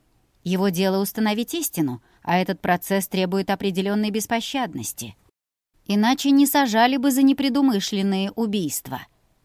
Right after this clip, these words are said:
Человек ведь не планировал совершать преступление, просто превысил скорость, например, а под колеса выкатился красный мячик, за которым выскочил и сам малыш.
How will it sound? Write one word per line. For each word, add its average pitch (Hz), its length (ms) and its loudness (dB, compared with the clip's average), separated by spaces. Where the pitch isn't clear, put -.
Человек 165 500 -2
ведь 175 320 -6
не 180 160 2
планировал 226 600 2
совершать 214 640 -2
преступление, 185 800 -2
просто 247 460 0
превысил 233 560 0
скорость, 226 540 -2
например, 185 540 0
а 185 120 2
под 214 160 -2
колеса 269 460 2
выкатился 226 640 0
красный 294 460 4
мячик, 226 540 0
за 175 140 0
которым 240 400 2
выскочил 214 520 -2
и 170 140 -4
сам 202 300 2
малыш. 185 560 -2